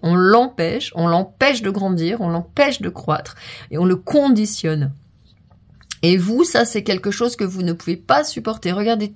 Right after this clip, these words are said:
tous ces oiseaux qui s'envolent vers la liberté. Je pense que vous êtes vraiment quelqu'un qui avait besoin de déployer vos ailes. Vous êtes quelqu'un qui avait besoin de respirer.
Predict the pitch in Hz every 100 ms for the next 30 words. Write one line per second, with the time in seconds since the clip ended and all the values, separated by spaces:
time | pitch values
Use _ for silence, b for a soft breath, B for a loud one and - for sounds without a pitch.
0 | - 285 285 302 220 202 202 185 196 208
1 | 180 - 175 170 185 226 214 170 165 180
2 | 208 180 170 175 196 - B B - 190
3 | 196 240 294 - 196 190 175 185 220 233
4 | 240 220 202 208 247 214 175 175 180 196
5 | 190 190 214 B B B 170 170 220 240
6 | 233 233 220 208 180 196 226 208 185 -
7 | 190 196 202 180 170 175 180 175 185 185
8 | 190 B B 160 165 190 240 - 247 226
9 | 196 -